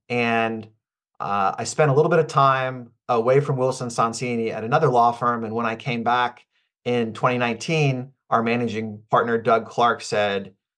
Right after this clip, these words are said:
"We have other people who are working on the I P O report. It's going great. But what I wanna see is, is Wilson Sonsini put out a report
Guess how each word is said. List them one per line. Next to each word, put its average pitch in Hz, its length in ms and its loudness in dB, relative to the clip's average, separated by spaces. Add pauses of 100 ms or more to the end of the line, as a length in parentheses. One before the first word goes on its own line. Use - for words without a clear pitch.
(300)
"We 117 100 -2
have 123 140 4
other 147 180 4
people 147 280 4
who 139 60 4
are 127 120 4
working 139 220 0
on 127 80 -4
the 123 80 -4
I 131 140 4
P 131 160 -4
O 131 80 0
report. 135 420 -2
It's - 140 -12
going 120 260 -4
great. 127 380 -2
But 110 100 -2
what 117 160 -2
I 151 100 4
wanna 147 240 2
see 120 480 -6 (400)
is, 110 320 4 (160)
is 113 140 -2
Wilson 143 340 2
Sonsini 123 520 0
put 123 180 2
out 117 140 4
a 113 40 2
report 107 680 0